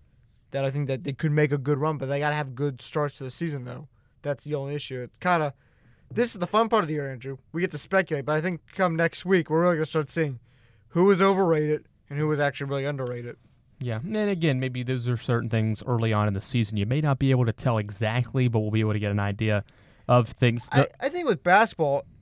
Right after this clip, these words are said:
Speaker 1: and I, and I interrupt you, I think it takes about a month.
Speaker 2: Yeah.
Speaker 1: 'Cause I think, you know, especially in
Speaker 2: About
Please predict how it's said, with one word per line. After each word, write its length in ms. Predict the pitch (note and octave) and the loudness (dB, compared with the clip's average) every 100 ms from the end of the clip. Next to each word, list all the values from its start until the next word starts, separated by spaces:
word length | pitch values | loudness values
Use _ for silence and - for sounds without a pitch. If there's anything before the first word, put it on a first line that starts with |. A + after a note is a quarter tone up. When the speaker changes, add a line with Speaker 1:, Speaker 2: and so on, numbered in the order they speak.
| - | -12
Speaker 1:
and 100 | D#3 | -6
I, 60 | D#3+ | -4
and 340 | D#3+ E3 D#3+ | -2 -2 -2
I 120 | D3+ | -2
interrupt 340 | F3 F3 D#3+ C#3 | -2 -2 -4 -4
you, 100 | C3+ | -8
I 60 | |
think 160 | A3+ F4+ | -6 -6
it 80 | G#3 | -4
takes 180 | A3+ F#3 | -4 -2
about 120 | E3 | -2
a 40 | |
month. 440 | C3+ C3 A#2+ - - _ _ _ _ | -4 -8 -10 -16 -20 _ _ _ _
Speaker 2:
Yeah. 240 | B2+ G2+ F#2+ - - | -6 -4 -6 -12 -14
Speaker 1:
'Cause 140 | G3 | -2
I 80 | A3 | 2
think, 240 | B3 A3+ G3+ | 2 2 0
you 60 | |
know, 300 | F#3+ F3+ F3 - | 4 4 2 -2
especially 360 | F3+ - A#3 F3+ | -4 2 2 2
in 40 | |
Speaker 2:
About 160 | E3 F3 | 0 2